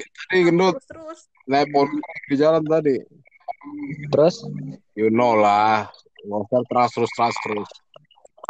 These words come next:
Speaker 3: Ah, capek gua ngikutin lu pada. Gua menderita tidur di lantai, ngeringkuk.
Speaker 1: Garing gitu lu tidur di lantai ya. Lu aja di situ sendiri longor.
Speaker 3: Eh, lu makan dua hektar, empat hektar jadinya lu berdua.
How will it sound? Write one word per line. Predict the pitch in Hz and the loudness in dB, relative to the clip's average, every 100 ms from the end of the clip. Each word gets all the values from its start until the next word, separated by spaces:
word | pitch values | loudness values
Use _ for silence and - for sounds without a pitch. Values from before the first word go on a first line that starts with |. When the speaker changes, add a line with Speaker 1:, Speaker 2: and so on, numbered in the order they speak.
| - | -2
Speaker 3:
Ah, | 107 113 | 0 0
capek | - 113 127 - 143 | 0 0 2 2 2
gua | 139 147 139 | 4 4 4
ngikutin | 135 139 131 139 | 2 0 2 4
lu | 139 | 4
pada. | 139 139 160 147 | 4 4 4 4
Gua | 131 147 | 2 2
menderita | 139 135 139 147 156 | 4 4 4 4 4
tidur | 143 143 | 4 2
di | 131 135 | 4 4
lantai, | 143 139 170 156 - | 4 2 4 4 2
ngeringkuk. | 120 127 143 147 165 - _ _ _ _ _ - _ - | 0 4 4 4 4 2 _ _ _ _ _ -20 _ -12
Speaker 1:
Garing | 104 120 135 131 | -2 0 2 2
gitu | 123 123 | 0 0
lu | 123 | -2
tidur | 113 120 | -4 -8
di | 117 | -2
lantai | 117 110 113 101 | -2 -2 -2 -2
ya. | 98 - _ _ - | -4 -8 _ _ -12
Lu | 110 120 | -2 0
aja | 123 | 0
di | 117 | -4
situ | 110 113 110 | -4 -4 -4
sendiri | 110 113 110 | -6 -4 -2
longor. | 104 95 92 - _ _ _ _ _ _ 156 - 160 | -4 -4 -8 -12 _ _ _ _ _ _ -18 -16 -12
Speaker 3:
Eh, | 151 143 147 139 | -2 2 4 4
lu | 147 | 4
makan | 143 143 139 | 2 0 0
dua | 131 | 2
hektar, | 143 - 156 139 | 0 0 -2 -2
empat | 120 147 - | -4 -6 -4
hektar | 151 - 151 143 | -6 -2 0 2
jadinya | 139 143 139 | 4 6 6
lu | 131 | 4
berdua. | 123 127 131 | 4 4 4